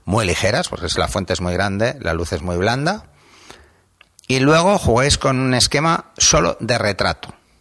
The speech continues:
O sea, un esquema de luces más próximas, más pequeñas, caídas más rápidas, porque son los, los dos extremos de la fotografía en estudio.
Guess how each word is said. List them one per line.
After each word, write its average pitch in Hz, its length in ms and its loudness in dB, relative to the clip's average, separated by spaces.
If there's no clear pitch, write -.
O - 40 -20
sea, 82 120 -2
un 87 140 -2
esquema 107 440 0
de 104 100 -2
luces 90 320 -2
más 90 200 0
próximas, 113 580 0
más 90 180 0
pequeñas, 117 600 -2
caídas 87 320 0
más 85 160 0
rápidas, 113 560 0
porque - 200 -2
son 165 220 0
los, 131 400 0
los 127 180 0
dos 165 140 2
extremos 101 580 0
de 82 60 -6
la 76 120 -2
fotografía 78 760 -2
en 78 120 -4
estudio. 76 520 -8